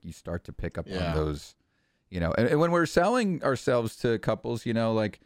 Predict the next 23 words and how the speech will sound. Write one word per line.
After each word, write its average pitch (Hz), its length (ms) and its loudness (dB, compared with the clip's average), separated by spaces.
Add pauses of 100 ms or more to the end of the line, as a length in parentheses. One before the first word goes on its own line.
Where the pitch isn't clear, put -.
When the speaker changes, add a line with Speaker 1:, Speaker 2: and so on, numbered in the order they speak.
(260)
Speaker 1:
a - 60 -4
lot 104 160 2
of 107 60 -6
times 123 180 2
people 127 160 -6
don't 131 160 0
make 131 160 0
themselves 131 420 -2
completely 120 640 -4
Speaker 2:
Transparent, 117 420 -4
Speaker 1:
clear 107 220 0
Speaker 2:
yeah. - 280 -8
Speaker 1:
as - 80 -10
to 92 100 -8
the 87 80 -6
type 92 180 -4
of - 60 -16
person 98 260 -4
they 95 100 0
are. - 240 -4 (460)
Yeah, 160 180 0
yeah, - 200 2
yeah. - 180 0